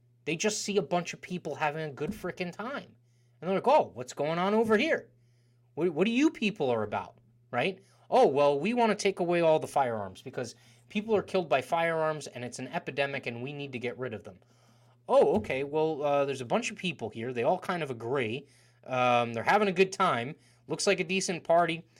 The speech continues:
All right, I'll, I'll at least listen," right? And then they listen. There was no debate. The, the,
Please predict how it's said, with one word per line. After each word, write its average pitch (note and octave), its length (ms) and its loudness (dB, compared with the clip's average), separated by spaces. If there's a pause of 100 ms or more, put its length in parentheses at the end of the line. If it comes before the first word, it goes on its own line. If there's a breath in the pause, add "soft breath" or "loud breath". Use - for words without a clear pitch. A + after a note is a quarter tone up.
(180 soft breath)
All A3 80 2
right, A#3 160 8
I'll, F3+ 240 4
I'll A#3 180 8
at G#3 80 6
least G#3 220 -2
listen," A3 420 2 (480)
right? G3+ 260 4 (540)
And E3 100 -2
then G#3 120 4
they A#3 100 6
listen. A#3+ 440 -2 (520)
There F3 100 2
was A3 100 4
no D4 100 6
debate. G#3 580 0 (600)
The, F3 200 0
the, E3+ 260 2